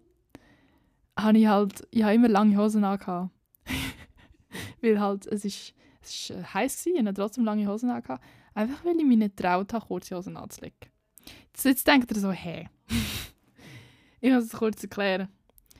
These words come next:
Ich habe dort ja wieder fest zugenommen gehabt. Also dort bin ich wahrscheinlich am meisten ausser Form gewesen. Und ich habe,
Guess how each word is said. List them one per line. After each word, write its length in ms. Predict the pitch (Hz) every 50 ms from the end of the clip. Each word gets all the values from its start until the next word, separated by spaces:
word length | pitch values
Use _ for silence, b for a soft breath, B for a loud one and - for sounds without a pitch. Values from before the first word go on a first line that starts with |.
| b b -
Ich 140 | 247 262 -
habe 180 | 254 226 233
dort 140 | 233 226 -
ja 180 | 233 220 214 220
wieder 140 | 214 202 202
fest 380 | - - 190 190 - - - -
zugenommen 480 | - - 208 185 185 - 208 185 175 -
gehabt. 220 | - - 143 -
Also 160 | 156 185 185
dort 120 | 202 202 202
bin 120 | 202 208
ich 60 | 208
wahrscheinlich 340 | 196 190 - - 202 190 196
am 100 | - 185
meisten 320 | 175 175 180 185 - -
ausser 220 | 185 190 - - -
Form 300 | - - 170 170 185 190
gewesen. 220 | - - - - -
Und 100 | 185 196
ich 160 | 214 202 -
habe, 300 | - 208 185 190 202 -